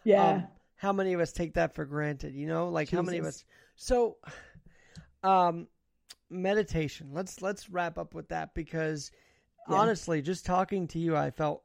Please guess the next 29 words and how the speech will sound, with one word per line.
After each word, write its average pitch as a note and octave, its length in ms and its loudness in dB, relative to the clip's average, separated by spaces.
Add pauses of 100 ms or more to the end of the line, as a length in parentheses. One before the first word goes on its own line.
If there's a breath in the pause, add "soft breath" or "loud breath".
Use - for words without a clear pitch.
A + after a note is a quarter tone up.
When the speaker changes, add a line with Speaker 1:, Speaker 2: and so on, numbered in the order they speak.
(120)
Speaker 2:
calmness D#3+ 640 -4
in D#3+ 200 -6
my C#3+ 200 -8
soul. D3 360 -6
I F#3+ 120 0
don't G3 80 2
know F#3 120 2
how E3+ 180 6
it E3 60 8
happened. F3+ 320 0 (520 soft breath)
It E3+ 100 -2
just, E3 300 -4
I F3+ 140 4
felt E3+ 260 4
very E3 280 4
calm D3 520 -2 (360 soft breath)
and F3 140 -2
excited F3 300 4
at D3+ 60 -2
the D3+ 80 -4
same D#3 240 0
time. D#3 320 -2 (240)
Is F3 120 -6
that G#3+ 140 0
possible? B3 480 -2 (100)
I - 80 -4
guess A#3 260 -4
it F#3+ 60 -14
is. - 200 -18